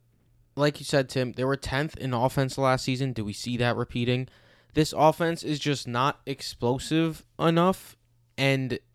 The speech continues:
Carr doesn't have enough of a rushing ability. Like, he's no Lamar Jackson. He's not even a Ryan Tannehill with his legs, right? He does not have the ability to ascend to a top-tier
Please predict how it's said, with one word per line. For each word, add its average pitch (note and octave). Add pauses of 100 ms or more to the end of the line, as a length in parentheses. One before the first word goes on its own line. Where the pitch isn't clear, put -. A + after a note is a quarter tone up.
(140)
Carr C#3+
doesn't C3+
have C3
enough B2
of A#2+
a A2
rushing A#2+
ability. C3 (340)
Like, A#2+
he's C3
no C#3
Lamar B2+
Jackson. A#2+ (460)
He's C#3
not C#3+
even C#3
a B2+
Ryan C3
Tannehill A2+
with A2
his G2+
legs, G#2
right? A#2+ (800)
He F3+
does G3
not D#3
have D#3
the D#3+
ability D3 (140)
to D3+
ascend D3
to C3+
a C3
top-tier B2+